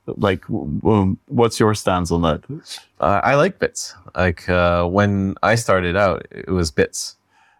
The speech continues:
Speaker 1: The, the reason I don't like it is because it already has a meaning in, <laughs> in computer science. A bit is a bit, like, uh, a kilobit is a kilobit,
Speaker 2: Yeah,
Speaker 1: a
Speaker 2: sat
Speaker 1: byte
Speaker 2: is a
Speaker 1: is a byte.
Speaker 2: satellite.
Speaker 1: Yeah, so, <laughs> yeah, all right. But, um, uh, how about kilosats and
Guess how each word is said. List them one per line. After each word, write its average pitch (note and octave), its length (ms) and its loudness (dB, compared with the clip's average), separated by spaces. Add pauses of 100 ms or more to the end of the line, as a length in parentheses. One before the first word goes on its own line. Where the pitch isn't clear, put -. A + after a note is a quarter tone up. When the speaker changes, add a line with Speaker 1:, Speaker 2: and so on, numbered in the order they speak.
(120)
Speaker 1:
The, - 140 4
the A#2+ 160 4
reason D3+ 240 4
I C3+ 100 2
don't B2 220 2
like G#2 220 0
it G2+ 100 2
is G2+ 160 0
because G#2 420 0
it F#2+ 120 -2
already G#2 480 2
has G#2 340 0
a F2+ 120 2
meaning F2+ 400 0 (220)
in, F#2+ 340 2
<laughs> A2 260 0
in A2+ 280 2
computer G2+ 420 2
science. E2+ 380 0
A G2 60 2
bit G#2+ 260 0
is G#2 120 0
a G2 60 2
bit, A2+ 340 0
like, E2+ 260 -4
uh, F2 320 2
a F#2+ 60 -4 (220)
kilobit G#2+ 440 0
is G2+ 100 -4
a G#2 80 0
kilobit, G2 480 0
Speaker 2:
Yeah, A#2+ 140 2
Speaker 1:
a G#2+ 60 0
Speaker 2:
sat A2 220 2
Speaker 1:
byte A#2 40 -2
Speaker 2:
is G#2 80 -2
a B2 40 4
Speaker 1:
is G#2+ 80 2
a A#2 40 -2
byte. - 80 4
Speaker 2:
satellite. F2+ 320 0 (380)
Speaker 1:
Yeah, B2+ 180 4
so, C3+ 200 4
<laughs> C#3+ 100 2
yeah, C#3+ 200 4
all C3+ 300 4
right. G#2 220 2 (460)
But, G#2+ 300 0
um, G#2+ 320 2 (140)
uh, - 100 0 (180)
how A2+ 120 4
about A2+ 240 2
kilosats G#2 760 0
and G2+ 320 0